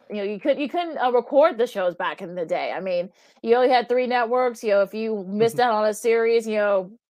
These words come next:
Speaker 1: hey, tough. You had to wait, like, three months for, or two months for it to
Speaker 2: Yeah.
Speaker 1: repeat. So
Speaker 2: <laughs>
Speaker 1: you're basically screwed. You know, now you got
Speaker 2: Yeah.
Speaker 1: on demand. You got,
Speaker 2: T V didn't
Speaker 1: um,
Speaker 2: have V C R.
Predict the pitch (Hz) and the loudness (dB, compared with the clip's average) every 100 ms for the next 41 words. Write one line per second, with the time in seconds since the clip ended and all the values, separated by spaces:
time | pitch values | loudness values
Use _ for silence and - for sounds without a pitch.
0 | _ - 202 220 185 175 277 226 202 240 | _ -2 0 2 0 0 4 4 4 2
1 | 208 208 226 214 196 233 220 214 214 214 | 2 4 4 2 0 -2 -2 -4 -4 0
2 | 196 196 - 277 247 214 196 196 196 190 | 6 6 4 -2 0 0 0 -2 -2 0
3 | 202 214 208 180 294 - 359 - - - | 6 6 6 6 4 6 6 8 6 6
4 | 269 359 320 403 254 254 - 349 339 226 | 8 6 8 4 4 2 2 -6 -2 0
5 | 214 202 240 247 233 262 180 196 214 202 | 0 2 2 2 2 4 6 6 2 0
6 | 202 202 196 190 233 247 262 240 233 233 | -2 -2 -2 -2 4 6 6 8 8 8
7 | 196 196 - 190 175 151 | 6 2 -2 2 6 6